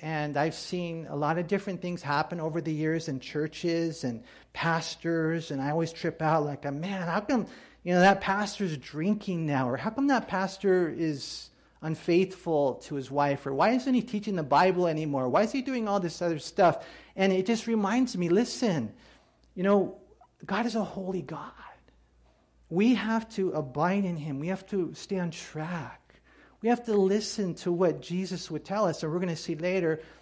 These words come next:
you know, there's a lot of just being in tune with the Holy Spirit.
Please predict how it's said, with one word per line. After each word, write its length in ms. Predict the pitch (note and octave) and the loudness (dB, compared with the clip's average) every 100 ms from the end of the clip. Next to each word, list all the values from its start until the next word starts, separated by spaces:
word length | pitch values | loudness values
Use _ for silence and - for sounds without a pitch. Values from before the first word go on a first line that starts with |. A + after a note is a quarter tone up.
| _ _ _ _ | _ _ _ _
you 80 | F3 | -2
know, 80 | F3 | -2
there's 160 | E3+ | 0
a 60 | F3 | 0
lot 420 | D#3 E3+ F#3+ F#3+ | 4 4 4 2
of 300 | F3 D3+ C3+ | -2 -2 -4
just 260 | F3+ D3 C#3 | -8 -6 -2
being 240 | F3 G3+ | 0 2
in 160 | F#3 D#3 | -2 -6
tune 400 | - F3 F3+ F#3+ | -8 -4 -2 -2
with 140 | E3 | -2
the 100 | D3+ | -4
Holy 380 | C3 E3+ D#3+ C3+ | -4 -4 -4 -6
Spirit. 920 | - - - - G3 A3+ G3+ A2+ | -8 -12 -12 -12 -10 -8 -10 -14